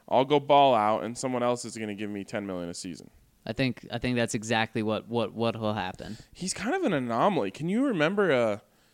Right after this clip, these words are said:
Speaker 1: uh, uh, there probably are cases, but just a receiver like him who was playing so well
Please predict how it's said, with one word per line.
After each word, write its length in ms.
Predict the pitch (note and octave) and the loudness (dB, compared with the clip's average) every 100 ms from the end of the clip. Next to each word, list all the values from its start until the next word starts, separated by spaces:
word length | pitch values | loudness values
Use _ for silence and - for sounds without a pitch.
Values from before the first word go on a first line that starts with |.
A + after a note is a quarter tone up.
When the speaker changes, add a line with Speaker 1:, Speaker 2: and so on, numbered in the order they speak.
| _ _ _ _ _ - | _ _ _ _ _ -8
Speaker 1:
uh, 360 | C3 C3 B2+ C3 | -2 0 0 -4
uh, 160 | G#2+ A#2+ F2 C3+ | -6 -6 -6 0
there 180 | D#3+ D#3 | 2 2
probably 380 | A#2+ E2+ F2 | 0 -2 -6
are 180 | D2+ D#2+ | -10 -10
cases, 400 | - D2+ D#2+ E2 | -8 -10 -8 -12
but 140 | A#2+ A#2 | -12 -10
just 160 | C#3 | -6
a 60 | C3+ | -4
receiver 440 | B2 - F#3 A#3+ | -4 -4 -2 2
like 200 | D#3 A#2+ | 2 2
him 180 | E3 F#3+ | -2 -2
who 160 | D3+ B2 - | -2 -4 -10
was 140 | A#2 | -14
playing 300 | - D#3+ G3 | -8 -4 -4
so 340 | - - D#3 F3 | -4 -4 0 0
well 640 | C3 F#2+ C#3+ F3+ A#2 A#2+ | 0 0 2 4 2 -2